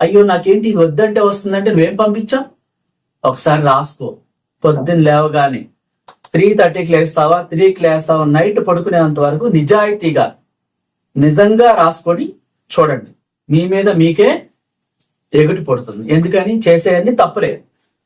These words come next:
ఇక్కడ మనల్ని మనం సరి చేసుకోవాలి, మన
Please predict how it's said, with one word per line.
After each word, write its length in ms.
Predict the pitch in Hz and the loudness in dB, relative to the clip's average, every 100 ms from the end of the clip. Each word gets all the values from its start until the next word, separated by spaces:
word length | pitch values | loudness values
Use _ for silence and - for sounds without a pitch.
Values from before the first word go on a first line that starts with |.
| _ _ _ _ _ _ _ _ _ _ _ _ 156 | _ _ _ _ _ _ _ _ _ _ _ _ -2
ఇక్కడ 180 | 147 208 185 240 277 170 165 | 0 2 2 0 -2 0 0
మనల్ని 280 | 214 247 240 | 2 2 2
మనం 140 | 220 220 | 0 2
సరి 160 | 208 208 | 0 2
చేసుకోవాలి, 560 | 294 294 262 247 233 156 - _ 147 147 | -2 0 4 4 4 -2 -8 _ -6 -2
మన 120 | 165 | 0